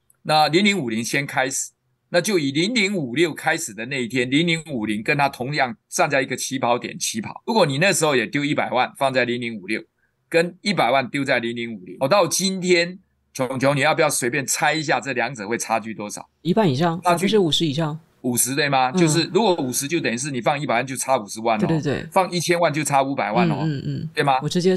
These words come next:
Speaker 1: 我告诉你答案。
Speaker 2: 就猜得到。嗯。
Speaker 1: 大概一百一十percent以上，
Speaker 2: 哦。
Speaker 1: 也就是你放一百万已经损失一百万了。如果你当时是放一千万在这两个标的，就差了一千万。那为什么会产生这样子？那就又有一个简单而重要的，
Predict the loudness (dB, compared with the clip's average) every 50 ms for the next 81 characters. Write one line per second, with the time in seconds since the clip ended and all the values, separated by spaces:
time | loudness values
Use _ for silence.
0 | 2 -2 -2 2 2 2 2 2 0 2 2 2 4 4 4 4 2 0 -4 -12
1 | _ _ _ _ -2 0 0 -2 -4 -10 _ _ _ _ 2 2 2 2 0 0
2 | 0 -2 -4 -4 -4 -4 -4 -6 -6 -6 -6 -4 -6 -6 -4 -4 -4 -6 -6 -2
3 | 4 6 6 8 8 6 6 4 4 4 4 4 4 2 2 2 2 2 0 0
4 | 0 -2 -4 -2 2 2 2 2 0 -2 0 2 2 4 4 4 2 2 -2 -6
5 | -6 -4 -2 -2 -2 -2 -4 -4 -6 -4 -4 -2 -2 -2 -2 0 0 0 0 -2
6 | -10 _ _ _ _ 2 2 4 4 4 2 2 2 0 0 -2 -4 -6 -8 -8
7 | -10 -2 0 0 0 0 -2 -2 -2 0 0 2 4 4 2 4 2 0 0 0
8 | -2 -4 -6 -8 -10 -8 -2 0 0 0 0 -2 -8 -10 -10 _ _ -8 -8 -2
9 | 0 0 0 0 -4 -6 -6 -6 -6 -6 -6 -8 -10 -12 _ _ _ _ _ _
10 | _ _ _ _ -2 0 2 4 4 4 4 4 4 2 0 0 0 -2 -2 -2
11 | -4 -2 0 0 -2 -2 -2 -6 -14 _ _ -6 -4 0 2 0 0 2 2 4
12 | 6 6 4 4 -2 -4 -6 -8 -6 -4 -2 -4 -4 -4 -6 _ -2 -2 -2 -2
13 | 2 0 0 0 0 -4 -8 -6 -6 -4 -2 -2 -2 -4 -4 -10 -14